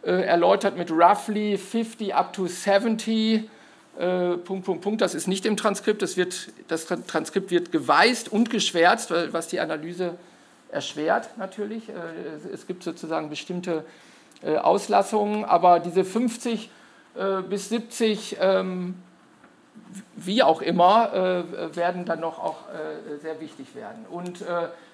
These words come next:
P eins dokumentiert sozusagen auch die Annahme dieses Befehls und mit, zusammen mit, äh, Informationen des eigenen Standorts und der,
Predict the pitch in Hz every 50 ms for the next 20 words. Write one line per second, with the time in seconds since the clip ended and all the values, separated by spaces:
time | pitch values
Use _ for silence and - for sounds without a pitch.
0 | _ _ - 196 202 - 185 196 233 247 - - - 233 214 220 214 208 196 196
1 | 190 185 - 208 226 226 220 220 202 190 - 208 180 196 190 190 185 185 190 -
2 | 175 - - 185 - - 185 214 220 214 214 214 202 196 - 190 175 185 180 180
3 | 180 185 185 - - 175 180 196 202 196 - - - - - - - - _ -
4 | 180 190 190 180 - 160 180 196 190 - - - 190 160 165 170 175 202 208 196
5 | 185 185 185 185 - - 208 - 180 175 170 175 - - 180 180 190 185 170 170
6 | 165 - - 170 170 165 160 151 165 175 175 156 156 151 143 - - 160 156 175
7 | 180 - - 160 160 160 160 - - 160 147 160 156 151 147 147 143